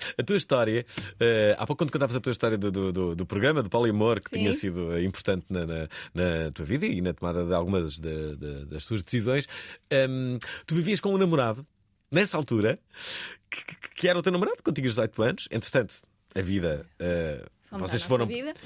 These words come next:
Speaker 1: e voltaste v-, e, e, e regressaste a ele. É
Speaker 2: Sim.
Speaker 1: incrível. A minha pergunta,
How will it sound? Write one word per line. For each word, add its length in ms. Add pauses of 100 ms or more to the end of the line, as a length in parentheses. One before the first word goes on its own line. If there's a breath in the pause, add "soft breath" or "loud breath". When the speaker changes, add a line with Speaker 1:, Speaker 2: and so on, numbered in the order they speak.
(240 loud breath)
Speaker 1:
e 120
voltaste 960
v-, 220 (380)
e, 180
e, 220
e 20
regressaste 640
a 40
ele. 120
É 140
Speaker 2:
Sim. 60
Speaker 1:
incrível. 380 (400 loud breath)
A 60
minha 160
pergunta, 500